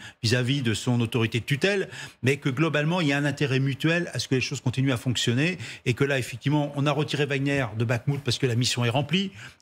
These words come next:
Euh, est-ce qu'il y a encore des effectifs d'ailleurs pour remplir ce type de mission ? D'abord, c'était pas la mission première de Wagner. Wagner, c'est de l'assistance à l'armée étrangère, c'est justement aller en Afrique,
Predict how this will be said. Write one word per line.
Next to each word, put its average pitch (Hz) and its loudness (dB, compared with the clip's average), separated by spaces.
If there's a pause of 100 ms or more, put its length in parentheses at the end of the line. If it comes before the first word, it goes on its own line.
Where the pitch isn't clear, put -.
Euh, 127 2
est-ce 151 0
qu'il - 2
y 147 2
a - -4
encore 143 -4
des 131 0
effectifs 123 -4
d'ailleurs 123 2
pour 123 -2
remplir 120 0
ce - -2
type 110 -4
de 110 2
mission ? 131 0
D'abord, 135 0
c'était - -2
pas 156 -2
la 135 0
mission 127 0
première 127 0
de 113 -2
Wagner. 170 2 (280)
Wagner, 147 2
c'est - -6
de 107 -2 (280)
l'assistance 139 2
à 131 2
l'armée 120 0
étrangère, 156 0 (220)
c'est 143 0
justement 135 0
aller 117 0
en 113 2
Afrique, 180 0